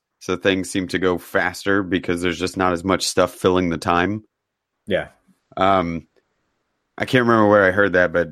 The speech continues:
Speaker 1: it, it's always kind of stuck with me for the last few years of just like, "Oh yeah,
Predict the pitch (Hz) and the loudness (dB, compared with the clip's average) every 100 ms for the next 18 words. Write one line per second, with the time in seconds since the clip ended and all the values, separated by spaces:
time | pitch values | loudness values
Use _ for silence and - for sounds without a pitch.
0 | - 90 87 - - - _ 90 113 107 | -8 -6 -6 -8 -20 -20 _ -6 -2 2
1 | 95 - 92 - 104 92 92 95 - 85 | 2 0 -6 -4 -2 -2 -2 -4 -4 -6
2 | 85 82 87 87 85 - 85 87 80 80 | -6 -6 -6 -4 -4 -6 -6 -6 -8 -10
3 | 82 87 85 - 127 131 147 104 85 | -10 -6 -8 0 2 4 4 4 0